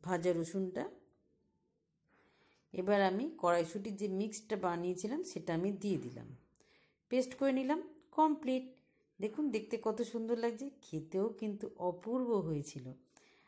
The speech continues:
আপনারাও এইভাবে কড়াইশুঁটির ভর্তাটা তাড়াতাড়ি বানিয়ে ফেলুন। আপনাদের নামটা তো প্রথম দিকে বলিনি, এই রেসিপিটির নাম হচ্ছে কড়াইশুঁটির ভর্তা।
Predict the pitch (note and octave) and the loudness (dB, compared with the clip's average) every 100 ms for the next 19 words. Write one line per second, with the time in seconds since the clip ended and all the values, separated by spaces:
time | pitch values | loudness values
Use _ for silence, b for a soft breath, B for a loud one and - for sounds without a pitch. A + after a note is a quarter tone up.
0 | b C#3+ G#3 G#3+ A3 A3 A3 A3 A#3 A3+ | b -2 0 2 2 0 -4 -2 0 2
1 | A3 B3 - F#3 F#3 F#3 - A#3+ A#3+ - | 2 -2 4 6 8 4 -2 -6 -6 -4
2 | G#3+ G#3+ - G3+ F#3+ F#3 D#3+ D#3+ D3+ C#3+ | -2 -2 -2 -2 0 2 2 2 -4 -4
3 | C3+ C3+ B2+ C3+ B2+ B2+ - b b b | -4 -4 -6 -10 -12 -14 -18 b b b
4 | b b - F#3+ G3+ G3 G3 D#3+ C#3 C#3+ | b b -10 -2 0 2 2 2 0 -2
5 | E3 A3 A3 A3 - - F#3 G#3+ G#3 G#3+ | -4 -2 -4 -8 -18 -10 -4 -2 0 0
6 | G#3+ E3+ F3+ G3 C4+ D#4 D#3+ - _ - | -2 -2 0 2 2 2 -2 -14 _ -6
7 | C#3 C#3 C#3+ - G3+ B3 G#3+ F#3+ E3 D3+ | -4 -2 -4 -6 -6 -8 -4 -4 0 -2
8 | F#3 G#3+ - F#3+ A#3 B B B - A3+ | -2 -4 -4 -6 -6 B B B 0 4
9 | A#3+ B3+ B3+ G3+ G3 D3+ - B2+ - - | 6 6 2 -6 -6 -8 -6 -6 -6 -16